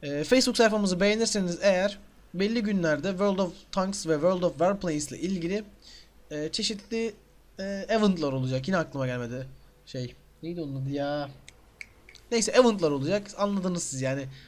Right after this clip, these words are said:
Hani beraber oynayabileceğimiz saatler olacak. Ve o saatler içinde ben video çekeceğim. Videolarda, e, Leaf Gaming otuz beş, yani ya kanala atacağım, yani bildiğiniz kanala atacağım. Ne, ben Leaf Gaming otuz beş diyorum.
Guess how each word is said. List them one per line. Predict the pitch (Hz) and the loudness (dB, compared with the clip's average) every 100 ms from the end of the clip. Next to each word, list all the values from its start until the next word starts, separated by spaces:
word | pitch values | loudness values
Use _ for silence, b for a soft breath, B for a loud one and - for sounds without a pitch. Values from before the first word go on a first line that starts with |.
| B | B
Hani | 170 175 - - 185 | -4 -4 -8 -2 8
beraber | 208 202 202 | 10 10 8
oynayabileceğimiz | 185 175 170 165 170 175 | 6 4 2 2 0 0
saatler | 165 156 175 160 | 0 0 0 -2
olacak. | 135 185 233 - B B 208 | 0 -2 -4 -8 B B 6
Ve | |
o | 247 | 6
saatler | 254 226 208 | 8 4 2
içinde | 220 220 | 0 0
ben | 220 | 0
video | 220 | 0
çekeceğim. | 196 160 190 214 | -2 -2 -4 -4
Videolarda, | 190 165 156 151 196 190 | 0 0 0 4 2 4
e, | 160 185 | 0 -2
Leaf | 196 - | -6 -4
Gaming | 160 160 - | -4 -6 -8
otuz | 175 160 151 | -10 -8 -6
beş, | 147 | -6
yani | 151 151 - | -6 -8 -8
ya | 143 - | -12 -4
kanala | 185 170 180 | 0 4 6
atacağım, | 175 170 175 147 | 6 4 2 0
yani | 135 143 | -4 -4
bildiğiniz | 131 135 147 | -4 -4 -4
kanala | 147 131 143 | -4 -4 -4
atacağım. | 131 135 123 | -4 -6 -6
Ne, | 143 127 117 131 | -8 -10 -10 -8
ben | 120 117 | -8 -8
Leaf | 127 | -12
Gaming | 123 117 | -12 -10
otuz | 127 113 | -10 -10
beş | - | -12
diyorum. | 110 | -16